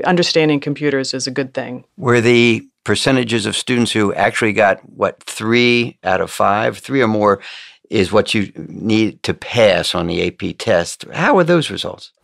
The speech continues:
Speaker 1: I think seventy-five percent of the kids who took this A P Computer Science Principles test scored a three or above, which is fantastic. Although because it's the first year,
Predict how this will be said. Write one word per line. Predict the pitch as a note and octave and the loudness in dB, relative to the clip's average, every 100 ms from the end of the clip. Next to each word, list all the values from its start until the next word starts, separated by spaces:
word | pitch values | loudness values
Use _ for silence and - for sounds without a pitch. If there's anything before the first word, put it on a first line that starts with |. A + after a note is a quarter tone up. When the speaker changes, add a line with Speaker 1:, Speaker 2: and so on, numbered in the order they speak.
| - | -2
Speaker 1:
I | A3 | 0
think | B3+ | 0
seventy-five | - C4+ A#3+ B3 A#3 G#3 G#3 | 2 2 4 4 4 2 0
percent | G3+ - F#3+ F3+ G3 - - | -4 -2 0 0 -2 -8 -2
of | E3+ E3 D#3+ D#3+ - | 2 4 2 0 -4
the | F3+ | -4
kids | F3 E3+ D#3 | 4 4 4
who | E3+ | 0
took | - E3+ - | 2 2 4
this | D#3+ - | 2 4
A | D3+ D#3+ | 0 0
P | - E3+ D#3 D#3+ D3+ | -2 0 2 2 0
Computer | - D3+ D#3+ D#3 D3+ | -4 -2 0 2 2
Science | C#3+ D3 C#3+ D#3 | 0 -2 0 -2
Principles | - D#3+ D#3 F3 E3+ - | -4 -4 -2 2 2 2
test | F3+ E3+ E3+ | 0 0 -2
scored | - D#3 D3+ | 2 2 2
a | |
three | - - E3 | -2 2 4
or | D#3+ D#3 | 6 4
above, | D3 C#3+ D3 E3 F3 - | 2 2 4 2 -2 -4
which | D#3 D3+ | -4 -2
is | C3+ | -4
fantastic. | D3+ C#3 D3+ C#3+ - C3+ | -2 -2 0 -2 -2 -2
Although | D#3 E3+ E3 | 0 2 2
because | E3+ A3+ A3+ | 2 2 2
it's | A3+ | 0
the | F3 | -4
first | - E3+ E3 - | 4 4 4 0
year, | D#3 D#3 D#3+ F3 | 2 4 4 2